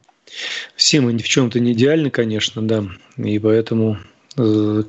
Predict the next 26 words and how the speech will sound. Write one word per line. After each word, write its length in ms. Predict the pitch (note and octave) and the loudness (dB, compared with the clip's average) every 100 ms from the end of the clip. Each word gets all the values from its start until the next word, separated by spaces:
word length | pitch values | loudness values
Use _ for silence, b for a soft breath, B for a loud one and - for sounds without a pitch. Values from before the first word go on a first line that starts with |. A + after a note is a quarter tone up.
| - | -4
кто-то 340 | - C#3 B2 | 2 2 2
из 120 | A2 | 2
нас 180 | A2+ A2 | 2 2
делает 220 | A2 G#2+ | 2 0
какие-то, 340 | A2 - A2 A2+ | -4 -4 -2 2
может 240 | G#2+ G2+ | 2 0
быть, 140 | G#2 | 0
ошибки. 420 | A#2 - A2+ - G2 | 0 2 0 -2 -6
Это 120 | - | -2
надо 180 | G#2 G#2+ | 0 0
учитывать, 320 | - - - | 0 -4 -4
все 180 | - B2 | 0 2
мы 140 | A#2+ | 2
люди. 240 | G2+ F2+ - B B B B B | 0 -4 -12 B B B B B
Псих, 440 | - - C#3+ G2 - _ _ _ - | -2 2 2 0 -8 _ _ _ -2
так 180 | A#2+ - | -2 0
он 80 | |
себя 160 | G#2 G#2+ | -2 -2
представляет 640 | - G#2+ - A#2 D3 D#3+ C#3+ | -2 -4 0 2 2 0 -4
в 120 | A2+ | -2
нашем 480 | A#2+ A#2 - A2 G#2 _ | 0 0 -2 -8 -10 _
чате, 480 | - B2+ A2+ A#2+ G#2+ B B B - | -2 0 0 -4 -8 B B B -4
задаёт 280 | A#2+ C#3+ | 0 2
вопрос 420 | C#3+ C3+ A#2+ G#2+ G#2+ | 2 -2 -2 -4 -6
в 40 | |
эфир. 300 | - G2 - | -8 -8 -10